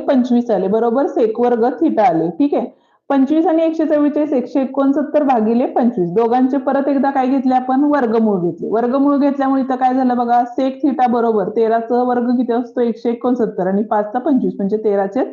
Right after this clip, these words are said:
पाच या ठिकाणी आलेलं आहे. ठीक आहे, ही कशाची किंमत आली आपली? तर सेकची आली. आपल्याला काढायची कशाची आहे अजून? cosec काढायचंय. आता cosecचे जे सूत्र आहे ते कशावरून काढू शकतो आपण? तर साइन वरनं काढू शकतो. बरोबर आहे, म्हणजे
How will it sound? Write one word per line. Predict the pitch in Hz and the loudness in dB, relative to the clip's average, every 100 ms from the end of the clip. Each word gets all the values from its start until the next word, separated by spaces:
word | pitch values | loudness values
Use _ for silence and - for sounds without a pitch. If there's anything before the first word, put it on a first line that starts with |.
| - _ _ _ 262 | -12 _ _ _ 0
पाच | 269 269 | 2 2
या | 254 226 | 0 0
ठिकाणी | 233 220 202 | 0 0 0
आलेलं | 208 180 190 240 415 - | 0 0 0 -2 -4 -4
आहे. | 196 185 175 | -4 -4 -4
ठीक | 226 285 | -2 -2
आहे, | 214 | 0
ही | 269 | 0
कशाची | 277 302 294 311 | -2 -2 -2 0
किंमत | 277 254 254 | 0 2 0
आली | 240 240 | 0 0
आपली? | 240 226 226 226 - _ - | 0 0 0 -4 -12 _ -2
तर | 254 | -2
सेकची | 302 - 233 214 - 196 | -2 -2 0 0 -4 -4
आली. | 165 170 - - _ - | -2 -4 -6 -14 _ -4
आपल्याला | 247 277 285 | -2 0 0
काढायची | 311 277 247 269 277 | 0 2 2 0 0
कशाची | 294 302 285 277 | -2 0 0 0
आहे | 254 | 0
अजून? | 240 240 247 262 | 0 2 0 0
cosec | 254 247 240 220 | -2 -2 -4 -2
काढायचंय. | 196 170 160 160 | -2 0 -2 -2
आता | 156 233 240 | -2 -2 -2
cosecचे | 240 233 285 294 302 302 - 226 | -2 -2 -4 -2 -4 -4 -8 -4
जे | 220 277 | -2 -2
सूत्र | 294 247 277 | -2 -2 0
आहे | 262 262 | 2 0
ते | 208 254 | -2 -2
कशावरून | 254 262 262 254 | -2 -2 0 0
काढू | 254 233 | 0 0
शकतो | 240 240 233 | 0 -2 -2
आपण? | 220 226 233 - - _ - | 0 0 0 -4 -18 _ -2
तर | 339 | -2
साइन | 339 294 262 302 | 0 0 2 2
वरनं | 294 294 285 | 2 2 2
काढू | 285 247 226 | 2 2 2
शकतो. | 220 202 202 | -2 -2 0
बरोबर | 262 294 233 | 0 2 0
आहे, | 220 | 0
म्हणजे | 208 | -2